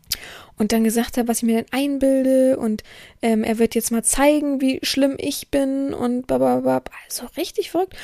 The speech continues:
Und das war auch von jetzt auf gleich. Vorher hat er immer, „Hm, ja, Herrin, Sie haben ja recht, ja, ich versuche mich zu bessern.“ Ah, ah, nie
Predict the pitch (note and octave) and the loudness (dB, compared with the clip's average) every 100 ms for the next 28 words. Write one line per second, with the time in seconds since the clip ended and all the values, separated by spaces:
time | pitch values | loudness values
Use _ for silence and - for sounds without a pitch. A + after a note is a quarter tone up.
0 | - - B3+ G4 D4+ - B3+ F4+ D4+ - | -12 -4 2 2 2 2 2 2 0 0
1 | C#4+ C4+ - B3+ C4 C4+ B3+ C4 B3 C4+ | -2 -2 0 0 2 2 2 0 0 -2
2 | C4+ C4+ C4+ C#4 C4+ C#4 C4 C4 C4 B3+ | -2 -2 -2 -4 -6 -4 -4 -4 -6 -8
3 | - C4 B3+ C#4 B3 C4+ C#4 B3+ - C4 | -8 -8 -4 -4 -4 -6 -8 -8 -8 -6
4 | B3 C4 B3+ - - - C#4 C4 - - | -6 -6 -6 -10 -14 -8 -4 -4 -6 -4
5 | - B3+ | 4 6